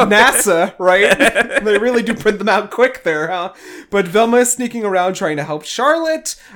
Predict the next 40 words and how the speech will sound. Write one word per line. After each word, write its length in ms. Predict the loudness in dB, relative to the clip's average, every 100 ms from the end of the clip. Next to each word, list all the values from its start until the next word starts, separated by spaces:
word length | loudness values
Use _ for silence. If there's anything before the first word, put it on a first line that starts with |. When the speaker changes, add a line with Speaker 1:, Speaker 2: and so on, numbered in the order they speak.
| -2
Speaker 2:
Also, 380 | 0 2 0
just 280 | 0 -4 -6
clobber 360 | -2 0 0 -2
Miriam. 520 | -2 -4 -2 -4 -4
What 340 | -4 0 2
is 100 | 2
she, 220 | 0 -2 -2
two 220 | -4 -8
foot 260 | -4 -4
nothing? 460 | -2 -2 -2 -6 -8 _
Like, 360 | -6 -6 -8 _
Speaker 1:
Mm-hmm. 360 | -6 -4 -6 -10 _ _
Speaker 2:
what's 320 | 0 2 2
the 120 | 0 -2
threat 340 | 0 0 2
here? 400 | 0 0 -2 -6
Speaker 1:
Yeah. 220 | -8 -8 -8 -2
Speaker 2:
I, 180 | 0 2
I 200 | 2 2
understand 540 | 2 2 0 0 0
you're 140 | 0 0
ladylike, 640 | 0 0 0 -2 -4 -6
but 260 | -6 -6 -4
you 140 | -2
could 160 | 0 -2
take 260 | 2 0 2
her. 340 | 0 0 -2 _
Speaker 1:
Mm-hmm. 340 | -8 -6 -6 -12 _ _ _ _ _
Speaker 2:
She's 220 | -14 -8
not 140 | -6 -6
a 40 |
threat. 320 | -8 -10 -10 _ _ -6
Uh, 240 | 0 2
Velma 340 | 2 2 2 2
sneaks 320 | -2 -6 -2
upstairs 500 | -4 -4 -4 -4 -4
to 80 | -8
see 180 | -8 -8
Charlotte 500 | -4 -2 0 -2 -6
drugged, 540 | 0 4 4 0 -10